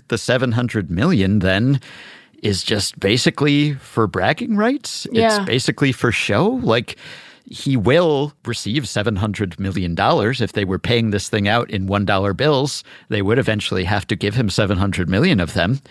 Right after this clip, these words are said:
Speaker 1: I don't know where he would store them, but he could buy a really, really big house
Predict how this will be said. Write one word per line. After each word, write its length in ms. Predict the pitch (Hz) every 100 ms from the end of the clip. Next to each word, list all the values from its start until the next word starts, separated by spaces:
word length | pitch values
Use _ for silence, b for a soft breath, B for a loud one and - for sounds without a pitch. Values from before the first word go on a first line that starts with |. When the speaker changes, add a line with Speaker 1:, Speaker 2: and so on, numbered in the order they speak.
| B B
Speaker 1:
I 100 | -
don't 120 | 85 85
know 60 |
where 180 | 80 85
he 100 | 87
would 160 | 82 -
store 280 | - 139
them, 240 | 143 147 165
but 260 | 135 127 -
he 140 | 120
could 240 | - 123 107
buy 140 | 120
a 80 | 120
really, 240 | 117 123
really 220 | 120 123 123
big 180 | 135
house 380 | 123 180 - -